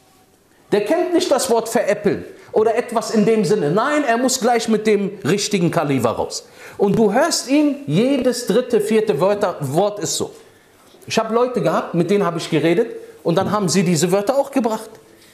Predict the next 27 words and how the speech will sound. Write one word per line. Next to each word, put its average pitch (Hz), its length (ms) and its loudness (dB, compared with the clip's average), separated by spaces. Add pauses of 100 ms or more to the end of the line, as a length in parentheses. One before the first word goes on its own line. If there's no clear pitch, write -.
(140)
Dann 135 160 -2
hab 180 120 0
ich 175 120 -2
ihn 165 120 0
angeguckt 170 640 -2 (800)
und 147 100 0
ich 151 120 -2
hab 175 140 -4
gemerkt, 156 440 -2 (520)
er 156 80 0
hat - 120 -4
dann 160 100 0
immer 185 220 0
weniger 202 260 2
mit 160 200 -2
mir 135 100 -2
geredet, 123 340 -2
weil 131 80 2
er 156 100 2
nicht 175 200 0
in 175 80 0
der 160 100 2
Lage 220 240 -2
ist, - 160 -4
normal 123 260 -4
zu - 140 -12
reden. - 160 -12